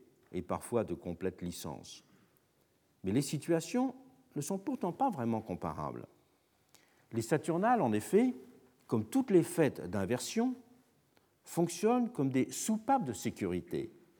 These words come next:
de sociétés fortement hiérarchiques. Elles contribuent à entretenir la dépendance et la soumission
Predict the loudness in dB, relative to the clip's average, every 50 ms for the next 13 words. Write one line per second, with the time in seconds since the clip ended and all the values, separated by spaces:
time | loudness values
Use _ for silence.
0 | _ -20 -20 -20 _ _ _ -6 -2 0 2 2 4 2 2 2 2 -2 -2 0
1 | 2 4 4 4 2 0 -4 -16 -18 -8 2 4 4 4 6 6 6 6 8 6
2 | 4 4 2 2 2 0 -2 -4 -6 -8 -8 -8 -12 -20 -20 _ _ _ _ _
3 | _ _ _ _ _ _ _ _ _ _ _ _ _ _ _ _ _ _ _ _
4 | -20 -20 _ _ -8 -6 -6 -4 -2 0 0 0 2 2 2 4 4 4 4 4
5 | 2 -2 -10 -20 -20 -20 _ _ _ _ _ _ _ _ _ _ _ _ _ 2
6 | 4 6 6 6 4 4 2 2 4 4 4 4 4 6 4 6 6 6 6 6
7 | 4 2 2 2 2 0 -2 -2 -6 -8 -10 -12 -16 -18 -20 _ _ _ _ _
8 | _ _ _ _ _ _ _ _ _ _ -6 -2 0 0 0 0 2 4 4 6
9 | 4 4 2 0 -4 -4 -6 -6